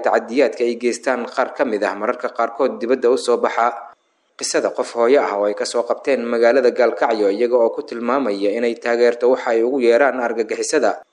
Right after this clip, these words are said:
ayaa ka hadashay tacadiyaad loogu geystay Gaalkacyo iyo Muqdisho xilli lagu waayay eedeemihii loo jeediyey. Hooyadan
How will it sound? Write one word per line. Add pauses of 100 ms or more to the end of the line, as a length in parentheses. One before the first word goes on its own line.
(180)
ayaa
ka
hadashay
tacadiyaad
loogu
geystay
Gaalkacyo
iyo
Muqdisho (180)
xilli
lagu (100)
waayay (100)
eedeemihii
loo
jeediyey. (320)
Hooyadan